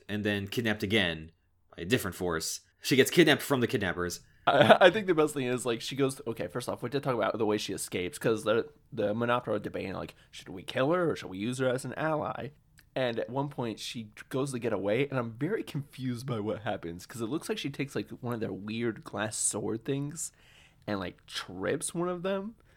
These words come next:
Speaker 2: But, like, they're already kinda past her. She has to go out of her way to do <laughs> it.
Speaker 1: Yeah.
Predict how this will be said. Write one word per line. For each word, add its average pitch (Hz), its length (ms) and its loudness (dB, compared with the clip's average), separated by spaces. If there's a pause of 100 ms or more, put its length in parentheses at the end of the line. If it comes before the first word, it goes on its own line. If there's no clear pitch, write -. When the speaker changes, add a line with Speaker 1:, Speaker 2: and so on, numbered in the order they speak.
(360)
Speaker 2:
But, 113 280 8
like, 104 320 2 (360)
they're 139 240 8
already 139 380 8
kinda 117 320 -4
past - 420 0
her. 147 140 2
She 208 140 -4
has 208 80 -4
to 143 80 -2
go 135 240 8
out 110 160 6
of 117 100 -2
her - 100 -2
way 98 280 -4
to 113 100 -2
do 95 280 -2
<laughs> 135 60 2
it. - 360 4 (180)
Speaker 1:
Yeah. 90 380 0